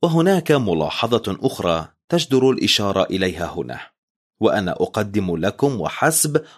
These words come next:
بعض المعلومات كخلفية، فسوف تلاحظون أن النص يقول:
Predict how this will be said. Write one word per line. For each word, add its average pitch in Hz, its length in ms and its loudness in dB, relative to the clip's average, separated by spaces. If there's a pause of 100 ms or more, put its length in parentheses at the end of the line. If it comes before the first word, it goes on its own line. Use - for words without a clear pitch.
بعض 151 300 4
المعلومات 143 800 2
كخلفية، 104 840 -4 (460)
فسوف 175 440 2
تلاحظون 156 760 2
أن 117 240 -2
النص 98 380 2
يقول: 113 580 0